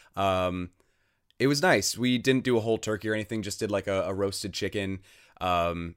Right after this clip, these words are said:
and, like, a bunch of different sides. It was good. You know, like,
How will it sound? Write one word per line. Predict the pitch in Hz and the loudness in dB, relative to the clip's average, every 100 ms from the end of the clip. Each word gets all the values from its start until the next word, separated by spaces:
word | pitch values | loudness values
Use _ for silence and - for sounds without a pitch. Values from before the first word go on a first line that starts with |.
| - | -10
and, | 90 87 87 87 87 85 - - | -4 -2 -2 -4 -6 -8 -12 -10
like, | 98 | -8
a | 87 | -4
bunch | 98 | -4
of | 90 | -4
different | 98 92 | -6 -6
sides. | - 98 101 | -2 0 0
It | - | -2
was | 214 | -4
good. | 202 311 262 - | -2 -2 -2 0
You | 160 | 0
know, | 170 - - | 0 -4 -6
like, | 139 156 143 | 2 2 2